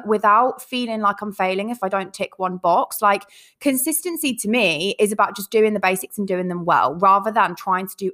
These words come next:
everything and failing. And I'm gonna teach you how to be the consistency queen as well, so we th-,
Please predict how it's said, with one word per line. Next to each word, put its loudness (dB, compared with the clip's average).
everything -2
and -2
failing. -4
And 2
I'm 4
gonna -2
teach -6
you 0
how 2
to -10
be 2
the -2
consistency -2
queen -4
as -6
well, 4
so -10
we -6
th-, -10